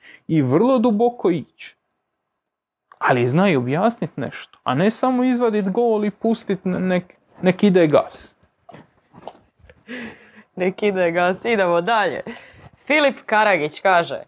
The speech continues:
Speaker 2: "Kako se Miho osjeća dok gleda davno izgubljenog brata Ljubav je na selu? Jel postoji šansa da dignemo sliku na ovaj?"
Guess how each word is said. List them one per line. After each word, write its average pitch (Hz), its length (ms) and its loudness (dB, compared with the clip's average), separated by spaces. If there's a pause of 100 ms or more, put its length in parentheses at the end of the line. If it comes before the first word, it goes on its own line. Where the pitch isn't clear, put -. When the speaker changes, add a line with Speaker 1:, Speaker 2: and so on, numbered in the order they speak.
Speaker 2:
"Kako 254 280 2
se 240 240 0
Miho 247 360 0
osjeća 240 480 0
dok 185 160 0
gleda 214 300 0
davno 208 320 0
izgubljenog 190 540 -2
brata 202 400 -2
Ljubav 170 320 -2
je 165 80 -4
na 156 120 -8
selu? 170 300 -4
Jel 156 160 -4
postoji 214 340 0
šansa 262 340 0
da 185 120 0
dignemo 185 400 -2
sliku 175 440 -10
na 139 240 -2
ovaj?" 139 440 -10